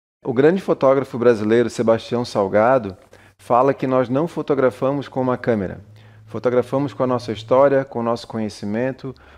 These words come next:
com os livros que nós lemos, com o nosso olhar. Então é importante nós sabermos que a principal ferramenta de um fotógrafo é o seu olhar, né? Independente se ele está com uma câmera profissional,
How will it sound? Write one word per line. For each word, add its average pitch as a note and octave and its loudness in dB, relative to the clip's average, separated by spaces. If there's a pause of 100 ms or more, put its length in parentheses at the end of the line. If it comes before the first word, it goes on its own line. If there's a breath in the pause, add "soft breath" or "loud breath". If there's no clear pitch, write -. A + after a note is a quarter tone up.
com B2 -4
os B2 -4
livros B2+ -2
que A#2+ -8
nós G#2+ -2
lemos, C3+ -2 (320)
com C3 0
o C3+ 2
nosso C3+ 2
olhar. A2+ 4 (480 soft breath)
Então C#3+ -2
é - 4
importante D3+ 0
nós A#2+ 0
sabermos B2 0
que - -6
a - -4
principal B2 0
ferramenta C3+ -2
de A#2 -6
um C3 -4
fotógrafo B2+ 0
é A#2+ 4
o A#2+ 2
seu D#3+ -4
olhar, A2 0 (760)
né? G2 -8
Independente C#3 0
se - -8
ele A#2+ -2
está B2 0
com - -6
uma A2 0
câmera A#2 -2
profissional, A#2+ -2